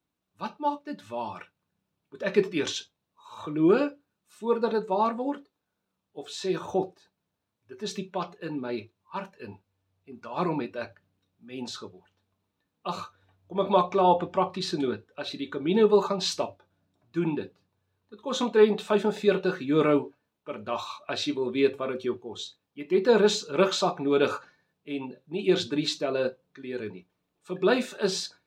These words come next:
onder normale omstandighede volop op die Camino. Dis albergies wat ingerig word vir pelgrims. En dan natuurlik die eet en drink en die saamkuier op die pad,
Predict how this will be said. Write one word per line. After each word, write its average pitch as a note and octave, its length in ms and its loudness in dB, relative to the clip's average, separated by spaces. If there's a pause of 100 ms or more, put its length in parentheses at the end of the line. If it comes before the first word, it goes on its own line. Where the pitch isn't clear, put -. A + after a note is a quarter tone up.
(140)
onder E3+ 260 -6
normale D3 500 4
omstandighede D#3 1000 0 (340)
volop A#3+ 300 0
op F#3 100 -2
die D3 100 -4
Camino. A#2 420 -4
Dis A#2 200 -10
albergies G3 720 -2
wat - 180 -8
ingerig F3+ 500 -4
word D3 300 -4 (360)
vir F#3+ 200 -2
pelgrims. B2 800 -6 (380)
En E3+ 420 0 (340)
dan D3+ 160 -8
natuurlik D3 580 0
die B2+ 120 -12 (120)
eet D3+ 180 -4
en C3 160 -4
drink C3+ 320 0
en B2 160 -6
die A#2 80 -8
saamkuier C#3+ 680 2
op - 140 -8
die A#2+ 180 -16
pad, A#2+ 300 -14